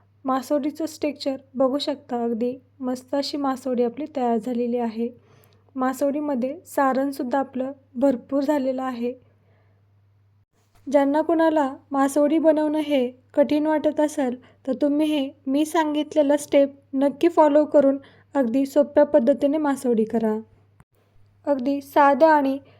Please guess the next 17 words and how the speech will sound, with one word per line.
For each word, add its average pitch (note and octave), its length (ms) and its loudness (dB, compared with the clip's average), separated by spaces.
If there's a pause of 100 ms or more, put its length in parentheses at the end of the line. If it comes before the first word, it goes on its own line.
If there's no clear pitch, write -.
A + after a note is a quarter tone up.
(160)
सोप्या D4+ 460 4
पद्धतीने D4+ 640 4 (520)
तीन D4+ 220 2
स्टेपमध्ये D4+ 580 4
आपण C4+ 460 0
आजची C4+ 380 -2
रेसिपी C#4 400 -2
दाखवलेली A#3+ 600 2
आहे. G#3+ 380 -2 (680)
तुम्ही D4+ 260 2
ते C#4+ 280 4 (180)
तीनही D4 420 2
स्टेप D4 320 6 (300)
अगदी C4 420 -2 (760)
व्यवस्थित D4 520 8
अशा D#4 260 4
फॉलो C#4 400 4